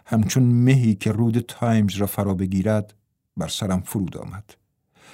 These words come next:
دیگر حال و حوصله برگشتن به باشگاه را نداشتم. به دبی، منشی موقتی که هنگام گشایش دفترم در لندن استخدام کرده بودم، زنگ زدم.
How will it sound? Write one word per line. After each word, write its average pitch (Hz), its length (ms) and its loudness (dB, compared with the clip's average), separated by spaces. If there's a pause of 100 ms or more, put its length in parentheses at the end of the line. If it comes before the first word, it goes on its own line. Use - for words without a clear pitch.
(960)
دیگر 127 260 6
حال 139 280 4
و 131 60 4
حوصله 135 480 2
برگشتن 127 580 2
به 123 80 4
باشگاه 117 640 2
را 131 120 2
نداشتم. 95 680 -4 (1300)
به 117 140 2
دبی، 127 680 6
منشی 127 400 2
موقتی 123 680 2
که 107 220 0
هنگام 110 440 2
گشایش 107 480 0
دفترم 113 540 0
در 107 220 2
لندن 107 420 4
استخدام 98 500 -2
کرده 101 320 -2
بودم، 101 360 2
زنگ 95 340 2
زدم. 78 360 -10